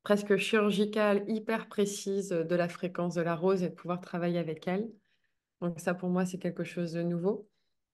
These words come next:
Euh, je l'avais pas abordé comme ça jusqu'alors. Et donc maintenant, je sais qu'en fait, on peut recevoir des informations de cet espace-là et que ça peut venir guérir des parts de nous,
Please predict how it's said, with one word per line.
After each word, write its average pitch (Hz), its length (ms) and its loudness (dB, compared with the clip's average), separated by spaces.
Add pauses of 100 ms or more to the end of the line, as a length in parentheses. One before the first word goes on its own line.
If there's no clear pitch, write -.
(500)
Euh, 165 260 -4
je 160 140 -10
l'avais 160 220 -2
pas 175 420 -2
abordé 160 460 -2
comme 165 200 -4
ça 170 220 -4
jusqu'alors. 165 840 -6 (920)
Et 160 60 -2
donc 160 180 -2
maintenant, 180 320 6
je 180 160 0
sais 196 240 -2
qu'en 165 260 -4
fait, 160 280 -6
on 170 60 -6
peut 208 160 0
recevoir 185 480 0
des 160 200 -4
informations 165 580 -6
de 165 100 -4
cet 170 260 -6
espace-là 175 840 -4
et 170 100 -8
que 160 200 -6
ça 156 200 -8
peut 165 280 -6
venir 170 360 0
guérir 185 580 2
des 170 100 -4
parts 170 340 -4
de 156 120 -4
nous, 170 320 -4